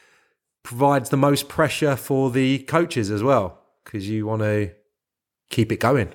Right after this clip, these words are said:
and emulate what Jody Morris and people have done in recent times. So, yeah, the players will be looking forward to it. The schedule's been ridiculous recently. So, again, they'll be in that office today,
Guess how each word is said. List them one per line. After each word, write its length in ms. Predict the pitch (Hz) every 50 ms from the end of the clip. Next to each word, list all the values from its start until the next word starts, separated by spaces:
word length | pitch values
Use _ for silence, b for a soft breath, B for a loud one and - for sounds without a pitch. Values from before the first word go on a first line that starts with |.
| -
and 140 | - 101 101
emulate 420 | 107 107 104 104 104 107 107 107 -
what 280 | 107 104 107 - - _ _ _ _ _ _ _ _ _ _ _ _ _ _ _ _ _ _ _ _ _ _ -
Jody 240 | - 107 104 104
Morris 420 | 101 107 110 110 113 107 107 - -
and 260 | 107 107 110 107 101 - _ b b b b b b b b b
people 280 | - - 110 - - 110
have 80 | 104
done 180 | - 120 120 120
in 100 | 110 104
recent 320 | 104 101 95 - 98 98
times. 340 | - - 101 95 95 92 90
So, 320 | - - 107 104 101 101 98 B B B B B B
yeah, 140 | - 107 101
the 80 | 98
players 300 | - - 117 110 107 95
will 80 | 104 92
be 320 | - 107 104 98 98 92 - _ _ _
looking 240 | - 104 95 - 104
forward 200 | - - 127 110
to 80 | - 104
it. 20 |
The 80 | 95 101
schedule's 380 | - - 156 135 107 104 92
been 160 | - 107 95 92
ridiculous 540 | 92 - 107 - - - 95 90 87 -
recently. 440 | 101 95 90 - 98 90 87 90 92
So, 300 | 90 - 104 95 95 98 -
again, 460 | - 101 - 117 107 98 95 95 92 b b b b b b b b b b b b b -
they'll 80 | -
be 120 | - 113 107
in 80 | 101
that 160 | 107 110 - -
office 340 | 110 95 - 113 98 -
today, 560 | - 107 95 107 110 107 107 110 117 - -